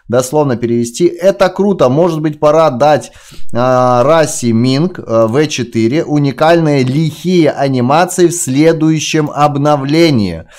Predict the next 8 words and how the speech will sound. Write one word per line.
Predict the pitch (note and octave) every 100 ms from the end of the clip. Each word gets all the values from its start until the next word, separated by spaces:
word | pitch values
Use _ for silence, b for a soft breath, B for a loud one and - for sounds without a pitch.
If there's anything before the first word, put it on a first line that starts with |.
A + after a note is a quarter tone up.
| B F#2+
Ну, | - F#3
здесь | D3 F3+ F3
идет | C3+ D#3+ E3+ B2
речь | C#3+ D#3+ -
только | C#3 D3+ C#3+
об, | A2+ -
об | C#3+ C#3+
анимации. | C#3 C3 C3 A#2+ G2 - F#2+